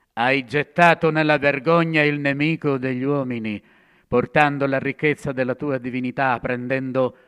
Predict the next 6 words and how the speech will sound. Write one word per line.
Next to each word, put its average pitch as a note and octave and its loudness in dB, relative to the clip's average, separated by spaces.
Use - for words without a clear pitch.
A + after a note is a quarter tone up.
forma G2+ -6
ora. F2+ -14
Nella F#2 -12
speranza G#2 -14
di F#2+ -12
essa, F2+ -14